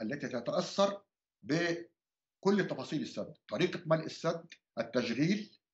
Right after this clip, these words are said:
فترات التشغيل، فترات التشغيل في الأوقات اللي فيها فيضانات منخفضة. ده حتى في بعض السدود إن في تبقى الإدارة مشتركة بين الدولة اللي فيها السد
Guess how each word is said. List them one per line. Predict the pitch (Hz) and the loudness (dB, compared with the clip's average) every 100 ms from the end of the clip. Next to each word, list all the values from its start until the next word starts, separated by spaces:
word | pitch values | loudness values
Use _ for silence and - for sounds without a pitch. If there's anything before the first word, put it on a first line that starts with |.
| - | -6
فترات | 104 110 151 | 0 4 4
التشغيل، | 147 - 110 120 160 196 - _ _ | 2 -2 -2 0 0 0 -6 _ _
فترات | - 104 151 143 | -2 2 2 2
التشغيل | - 127 123 165 | 0 0 2 2
في | 156 | 2
الأوقات | 117 120 - 160 | 0 2 4 4
اللي | 123 110 | 2 0
فيها | 151 147 | 4 4
فيضانات | - 123 117 143 156 | 4 2 4 4 4
منخفضة. | 127 117 156 165 175 196 - _ _ _ _ - | 0 0 2 2 0 -2 -6 _ _ _ _ -6
ده | - | -2
حتى | 170 - | -2 -4
في | 139 170 | -2 2
بعض | 175 170 | 2 2
السدود | 151 - 151 196 165 | 0 0 2 2 2
إن | 160 135 | 2 2
في | 185 185 | 0 -2
تبقى | - 160 131 | -2 -2 0
الإدارة | - 156 190 170 | 2 4 6 4
مشتركة | 160 - 185 160 - - _ _ _ | 0 0 0 0 -6 -20 _ _ _
بين | 110 131 120 | -4 -2 -2
الدولة | 98 156 165 | 4 4 4
اللي | 135 - | 0 -2
فيها | 175 | -2
السد | 151 - 170 175 | -2 -2 -2 -2